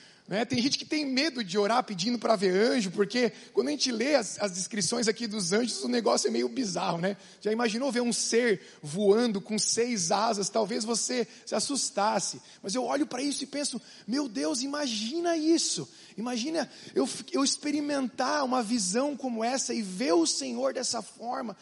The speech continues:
Eu provavelmente me prostraria e choraria copiosamente na presença da glória de Deus." O apóstolo Paulo, ele foi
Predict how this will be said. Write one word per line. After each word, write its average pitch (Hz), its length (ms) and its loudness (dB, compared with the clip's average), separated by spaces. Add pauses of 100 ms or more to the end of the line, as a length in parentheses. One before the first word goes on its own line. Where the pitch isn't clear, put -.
(220)
Eu 233 100 -2
provavelmente 240 1000 -2 (240)
me 214 80 -2
prostraria 233 840 -2
e 220 160 -4 (200)
choraria 247 640 0
copiosamente 247 960 0
na 226 100 -2
presença 202 760 -2 (280)
da 190 160 0
glória 175 320 0
de 165 160 -6
Deus." 135 560 -8 (340)
O 180 60 2
apóstolo 254 480 2
Paulo, 226 560 2
ele 202 160 6
foi 220 480 0